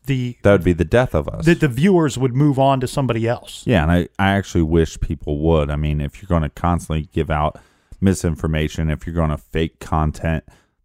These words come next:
Speaker 2: then yeah, stop listening to that. Stop watching that. Stop going with their agenda. Stop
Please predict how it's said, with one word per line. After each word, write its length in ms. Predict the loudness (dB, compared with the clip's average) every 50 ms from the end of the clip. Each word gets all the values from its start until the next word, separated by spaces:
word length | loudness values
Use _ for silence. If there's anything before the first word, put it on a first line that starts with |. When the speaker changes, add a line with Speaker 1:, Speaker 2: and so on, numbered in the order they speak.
| _ -2
Speaker 2:
then 160 | 0 2 2
yeah, 260 | 2 2 2 0 -4 -10 _ _ _ _
stop 380 | _ -10 -4 -4 -4 -4 -2 0
listening 380 | 0 0 0 -2 -4 -4 -4 -4
to 100 | -6 -8
that. 340 | -8 -8 -8 -8 -10 -12 _ -20
Stop 340 | -6 -2 0 0 0 0 2
watching 420 | 2 2 2 2 0 -4 -4 -4 -4
that. 220 | -4 -6 -8 -10
Stop 480 | -4 0 0 0 0 -2 -8 -14 -4 0
going 320 | 2 4 4 4 4 4
with 140 | 2 0 0
their 160 | 0 0 0
agenda. 380 | 0 -2 -2 -2 -2 -2 -2 -2
Stop 420 | -4 -4 -2 -2 -2 -2 -4 -10